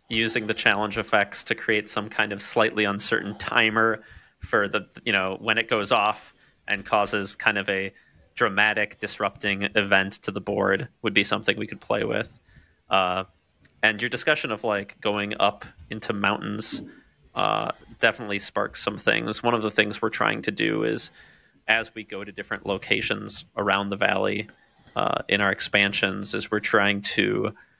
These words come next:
make each environment feel a little mechanically different. Um, so each kind of area will have different mechanical themes. Different decks will do well in different areas, and it'll give you some motivation to kind of customize your deck as you move between these different areas and do these different campaigns,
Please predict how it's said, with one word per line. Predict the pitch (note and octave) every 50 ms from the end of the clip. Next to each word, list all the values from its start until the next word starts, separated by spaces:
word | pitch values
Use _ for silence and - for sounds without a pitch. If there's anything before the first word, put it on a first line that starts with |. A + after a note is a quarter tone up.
| _ _ _ _ _ _ _ _ _ _ _ _ _ _ _ - - - _ _ _ _ _ _ _ _ _ _ _ _ _ _ _ _ _ _ _
make | - C3 B2+ C3+ D3 C#3 -
each | D3+ - -
environment | B2 G2+ G#2+ G#2 A2 A2+ G#2+ G#2+ G#2 -
feel | - - - G#2 G#2 G#2 G#2+
a | G#2
little | G2+ G#2+ G2+ G#2
mechanically | G2 G2 - - G#2+ G2+ G#2 - - -
different. | - B2+ - - B3 A#3+ - - - _ _ _ _
Um, | - G#2 G2+ G2 G2+
so | - - G#2+
each | - C#3 A#2+ - - - -
kind | - A#2 A2 G#2+
of | G#2+ F#2+ -
area | - B2 A#2+ A#2+ A#2+ A#2 A2+
will | G#2+ G#2+ G2+
have | - - G#2+ G2 -
different | G#2+ - A#2 -
mechanical | G#2 - - A#2 G#2 G#2+ - - G2+
themes. | - - D#3 D#3 D3+ D3 D3 D3+ D3 - - - - - - - _ -
Different | - B2 - B2 A2 - -
decks | G#2+ A2 - - - -
will | A2 G#2
do | G2+ G#2 G2
well | G2 G#2 A2 B2 C3+ C3
in | B2+ B2+
different | C3 - - C3+ -
areas, | - A#2+ B2 B2 B2 B2 B2+ B2+ A#2+ A2+
and | A2 G2+
it'll | G#2 G2+
give | G#2 - G#2+ -
you | A2+ G2+
some | - - G#2 G2+ G#2 G2+ G2
motivation | A2+ A#2 A#2+ G#2+ A2 G#2+ G#2+ - - A2+ G#2 G#2 -
to | - - G#2 F#2+ F#2+
kind | - G#2+ G2+
of | -
customize | - D3+ C#3 - - B2+ A2+ A2 G#2+ -
your | G#2+ G2
deck | - G2+ G2+ - - G#2+
as | G2+ -
you | G#2 G2+
move | G2+ G2 G2+ G2+ -
between | - F#2+ - - A2 G#2+ G#2+
these | G#2 G2+ -
different | - G#2+ - - G#2+ - -
areas | G#2 G2+ G2+ G2 G2+ G2 G2 G2 G2+ - G#2
and | G#2 G2+
do | - G#2 G2+
these | G2 G2 -
different | - - - - -
campaigns, | - G#2+ G#2 - - G2+ - - A2+ - A2 -